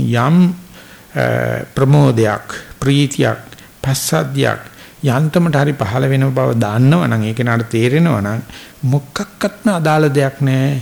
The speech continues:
සුවචකම විතරයි. මෘදු ගතිය විතරයි. මෙලෙක් ගතිය විතරයි. අපිට සුවච නෑනේ, මෘදු නෑනේ,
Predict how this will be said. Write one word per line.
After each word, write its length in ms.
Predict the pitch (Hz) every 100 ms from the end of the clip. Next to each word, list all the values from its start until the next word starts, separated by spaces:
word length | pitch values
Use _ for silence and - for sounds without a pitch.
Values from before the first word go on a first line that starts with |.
| - -
සුවචකම 580 | - - 69 - - 147
විතරයි. 380 | 80 - - - - - - - - - - - - - - - -
මෘදු 340 | 135 139 147 135
ගතිය 280 | 131 147
විතරයි. 360 | 165 - 123 - - - - - - - - - - - -
මෙලෙක් 320 | 131 143 139
ගතිය 280 | 135 120 151
විතරයි. 400 | - - - - - - - - -
අපිට 300 | 165 175 185
සුවච 340 | 147 190 151
නෑනේ, 560 | 120 127 165 214 294 277 - - -
මෘදු 380 | 139 151 147 139
නෑනේ, 500 | 131 156 233 302